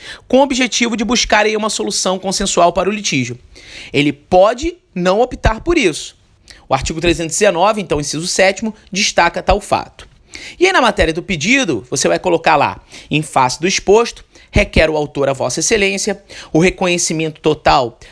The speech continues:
da procedência do pedido, com a condenação do ré, da ré, ao, ao, a, a parte ré, pelo pagamento de indenização por danos morais, materiais, e aí você coloca o montante,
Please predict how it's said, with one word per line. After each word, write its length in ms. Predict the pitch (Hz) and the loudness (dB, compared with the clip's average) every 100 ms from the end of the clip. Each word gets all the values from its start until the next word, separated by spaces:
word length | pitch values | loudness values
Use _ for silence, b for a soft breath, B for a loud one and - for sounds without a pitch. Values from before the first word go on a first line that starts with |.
| - | -2
da 100 | 143 | 0
procedência 540 | 160 156 135 135 135 | 0 0 -2 -4 -6
do 60 | 135 | -4
pedido, 480 | 220 170 233 220 208 B - | -2 0 0 0 -6 B 0
com 140 | 180 | 2
a 60 | 175 | 2
condenação 480 | 165 165 160 160 | -4 -2 -2 -2
do 100 | 151 | -2
ré, 440 | 131 160 180 127 - | 2 4 2 0 -8
da 140 | - 143 | -2 0
ré, 340 | 139 143 104 B B B | 0 -4 -6 B B B
ao, 160 | 127 135 | 2 4
ao, 520 | 123 - 123 120 117 | 2 0 -2 -2 0
a, 400 | 127 123 135 135 | 2 0 0 0
a 60 | 123 | 0
parte 320 | 156 147 - | 2 2 2
ré, 220 | 131 110 B B B | -2 -6 B B B
pelo 140 | - 160 | 0 2
pagamento 440 | 165 160 151 151 | 2 0 -2 -4
de 60 | 165 | -4
indenização 520 | 147 151 147 143 147 | -4 0 0 0 -2
por 140 | 135 | -4
danos 200 | 127 120 | -4 -4
morais, 720 | 120 107 135 196 196 185 180 143 | -4 0 2 2 2 0 -2 -6
materiais, 920 | 135 131 110 117 185 202 190 190 - _ - | -10 -8 -2 2 2 2 0 -2 -6 _ -6
e 40 | |
aí 120 | 254 | -4
você 100 | - | -2
coloca 320 | - 143 135 | -2 -2 -2
o 40 | 156 | -2
montante, 640 | 190 208 185 214 - - | -4 2 2 2 -2 -8